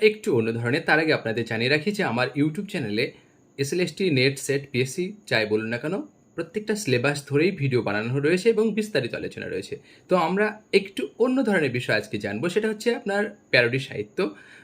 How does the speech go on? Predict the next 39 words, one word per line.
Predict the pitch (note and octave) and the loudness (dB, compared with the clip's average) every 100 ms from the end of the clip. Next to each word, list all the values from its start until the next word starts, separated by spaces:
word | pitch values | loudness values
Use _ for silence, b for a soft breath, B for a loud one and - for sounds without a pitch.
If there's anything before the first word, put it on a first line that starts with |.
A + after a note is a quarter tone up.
| B | B
আহ, | C3 C#3 | -4 0
কম | E3 F#3 | 0 4
বেশি | G3+ G#3+ | 2 2
প্যারোডি | G#3 C#3+ C3 C#3+ | 0 2 2 0
সাহিত্য | D3 C3+ D3+ | -2 -2 -4
সম্পর্কে | D3 C3+ C3 C3+ C#3 D3+ | -2 -4 -2 -2 -2 -4
অনেকেই | A#2+ C3+ G3+ B3 | -2 -2 0 0
জানেন, | G#3+ B2+ E3+ D4+ - | 0 -2 -2 -4 -2
তারপরেও | D3+ F#3+ A3 A3 | 0 2 6 6
আমি | G3 | 4
দু | D#3 D3+ | 0 -2
চারটে, | D3+ E3 - E3+ F3+ B B B | -4 -8 0 0 0 B B B
আহ, | - A#2 | -12 -2
বিক্ষিপ্ত | F3 - C#4 - | -2 0 -6 2
ঘটনা | A3 D3+ C3 A#2 | 2 2 0 -2
আপনাদের | - A2 C3 | -2 -2 -4
সামনে | B2 A#2 | -4 -2
আলোচনা | A2+ A#2+ D#3 | -2 -2 -4
করবো, | G3+ G3+ | 0 0
যেগুলো | D3+ C3+ A#2+ | 2 0 0
আপনাদের | G#2+ C#3 D#3 F#3 | 0 -2 0 0
অন্তত | C#3 B2+ C3+ C3+ B2+ B2+ B B | 0 -2 -2 0 -2 -2 B B
খুব | - G#3+ | 2 2
ভালো | - C3+ | 4 2
লাগবে | A2+ G#2+ C3 | 2 2 2
বলে | C#3 | 2
আমার | A2+ G2+ | 2 -4
বিশ্বাস। | A2+ - F#3+ G3+ C#3 C3+ _ _ | -6 -2 -2 -2 -10 -16 _ _
সকলেই | - F#3 C4+ D4 | -6 -2 2 2
জানেন, | E3+ F3+ E3 - | 2 2 2 0
তারপরেও | - D3 F3 G#3+ A#3+ | 2 2 4 6 6
একবার | G#3 D3+ B2 | 6 4 2
বলছি, | A2 A2+ F3 | 0 0 -2
যেমন | E3+ F#3 | 0 0
ধরুন | F3+ F#3 F#3+ | 2 0 2
রবীন্দ্রনাথের | B2+ C3+ C#3+ D#3 F3+ | 2 2 0 -2 -6
কোরীয় | - C#3 C#3 | -2 4 4
কোমল | C#3 G#2+ A#2+ | 2 -2 -2
কাব্য, | B2 - - | -4 -10 -12